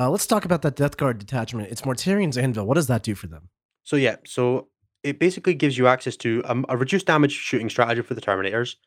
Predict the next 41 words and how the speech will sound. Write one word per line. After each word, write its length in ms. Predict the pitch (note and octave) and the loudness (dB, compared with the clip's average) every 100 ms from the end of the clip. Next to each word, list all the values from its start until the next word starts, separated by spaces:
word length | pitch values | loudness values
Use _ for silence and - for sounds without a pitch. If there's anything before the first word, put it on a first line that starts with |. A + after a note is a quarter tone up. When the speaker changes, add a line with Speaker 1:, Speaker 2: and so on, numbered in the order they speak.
| _ A2+ | _ -2
Speaker 2:
I 60 | |
don't 120 | C#3 | -2
think 140 | D3 C#3+ | 0 0
I've 80 | C3 | 2
ever 160 | B2 | 2
used 340 | A2 A#2+ C3+ E3+ | 2 2 2 0
it, 140 | B2+ | 0
but 100 | G#2+ | -4
it's 140 | G2 | -2
always 260 | A#2 A2+ A2 | 0 0 0
there 220 | A2 G#2+ | 2 2
just 200 | G#2 A2 | 2 -6
in 60 | A2+ | -8
case 180 | A2 - | -8 -6
you're 80 | |
gonna 180 | G2+ G2+ | -6 -6
go 100 | G2+ | -2
up 120 | G2 | -4
against 220 | F#2+ G2+ G2 | -4 -8 -6
something 340 | G2 G2+ G2 | -6 -6 -6
like 300 | F#2+ F#2 - _ _ _ _ _ | -4 -6 -10 _ _ _ _ _
you're 120 | A#2 | -2
about 80 | A2+ | -2
to 40 | |
get 120 | A2 G#2+ | -2 -2
shot 200 | A2+ G#2 | 0 2
by 120 | G2+ | 2
the 120 | G2 | 0
World 380 | F#2+ G#2+ G#2 G2+ | 0 2 2 0
of 80 | - | 0
Stalker 300 | G#2+ G2 G#2 | 2 2 0
Bolt 160 | G#2 | 0
Rifles 360 | A2+ A2 B2 G2 | 0 0 -2 -2
and 80 | G2 | -4
you 80 | F#2+ | -4
want 200 | F#2 - G#2+ | -6 -8 -8
literally 400 | G#2 - G2+ G2 | -8 -6 -6 0
half 240 | G#2 F#2+ | 2 2
the 60 | - | 0
damage 300 | A2 B2 D3 | 0 2 0
output. 360 | D3 F#3+ F3+ | 0 -2 -4